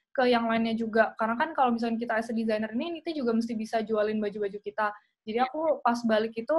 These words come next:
Speaker 1: mulai dalemin lagi ilmu kayak ke bisnis sama manajemennya. Jadi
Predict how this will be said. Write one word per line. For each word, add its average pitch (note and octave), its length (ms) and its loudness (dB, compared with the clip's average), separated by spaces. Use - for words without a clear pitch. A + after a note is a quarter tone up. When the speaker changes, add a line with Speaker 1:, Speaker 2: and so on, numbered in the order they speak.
Speaker 1:
mulai G#3 560 2
dalemin G#3 560 -2
lagi G#3+ 320 -4
ilmu A#3 400 -2
kayak G#3 320 -2
ke A3 160 -2
bisnis G#3+ 240 -4
sama G#3+ 240 -4
manajemennya. G#3 800 -10
Jadi A#3 240 -6